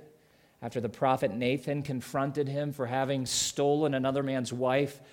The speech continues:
murdering that man, Uriah, the wife is Bathsheba. He committed adultery with her.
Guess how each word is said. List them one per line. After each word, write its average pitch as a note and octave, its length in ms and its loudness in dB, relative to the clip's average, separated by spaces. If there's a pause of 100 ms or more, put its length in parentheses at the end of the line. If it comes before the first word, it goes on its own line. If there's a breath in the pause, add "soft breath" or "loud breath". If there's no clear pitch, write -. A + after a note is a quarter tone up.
(180 loud breath)
murdering C#3+ 500 2
that C#3 260 0
man, C3 300 0
Uriah, A#2+ 580 0 (280 loud breath)
the A#2+ 80 0
wife C3 300 2
is A#2+ 120 -4
Bathsheba. C3 680 0
He B2+ 140 0
committed B2+ 340 0
adultery A#2+ 540 -2
with B2+ 260 -2
her. E3 320 -6